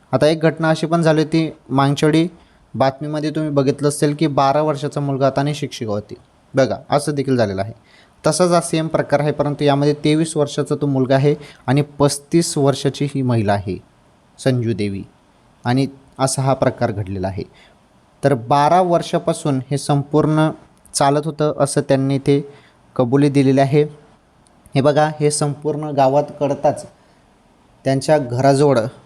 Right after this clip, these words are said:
गर्दी, प्रचंड गर्दी झाली. हे बघा, अ, घराबाहेर गर्दी जमा झाली. मात्र प्रियकर कन्हैयाच्या आईने संजूला घरात ठेवण्यास स्पष्टपणे नकार दिला. तिथे तासनतास हाय व्होल्टेज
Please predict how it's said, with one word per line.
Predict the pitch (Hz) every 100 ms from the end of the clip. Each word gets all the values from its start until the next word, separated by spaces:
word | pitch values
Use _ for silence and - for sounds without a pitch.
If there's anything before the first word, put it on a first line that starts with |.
| - 123 110
गर्दी, | 139 120 147
प्रचंड | 139 127 147 139
गर्दी | 131 135 123 143
झाली. | 135 135 - - _ _ _ _ _ _ _ _ _ _ - -
हे | 139
बघा, | 135 110 113 - - _ - _ _ _
अ, | 117
घराबाहेर | 127 139 131 139 139 135 - 127
गर्दी | 135 120 139
जमा | 139 135
झाली. | 135 131 139 - -
मात्र | 139 151 160
प्रियकर | 156 - 143 139 143 151
कन्हैयाच्या | 151 135 135 139 139 - 147 -
आईने | 135 143 131 123 - - _ _
संजूला | - - 147 139 151 165
घरात | 147 127 135 139
ठेवण्यास | - 151 143 147 147
स्पष्टपणे | - 151 151 151 139 139
नकार | 139 131 - 151 151 - -
दिला. | 135 139 147 147 - - _ _ _
तिथे | 147 143 165 160
तासनतास | 143 139 151 147 151 147
हाय | - 139 151
व्होल्टेज | 143 135 127 147